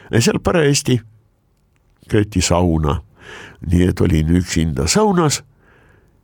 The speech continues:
No ja siis loomulikult külma rohtu võtsin päris palju ja mitte mingit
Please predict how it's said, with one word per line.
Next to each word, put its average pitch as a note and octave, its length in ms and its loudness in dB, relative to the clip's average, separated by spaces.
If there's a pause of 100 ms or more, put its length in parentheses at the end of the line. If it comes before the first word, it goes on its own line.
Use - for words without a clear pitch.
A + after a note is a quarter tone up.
(440)
No G#2 240 2
ja A2+ 240 2
siis G2 320 -2
loomulikult F2+ 640 0
külma G2 400 2
rohtu G2 320 0
võtsin F2 400 -2
päris F2 400 0
palju D#2+ 480 0
ja C2+ 160 -2
mitte G#2 240 0
mingit G#2+ 720 -2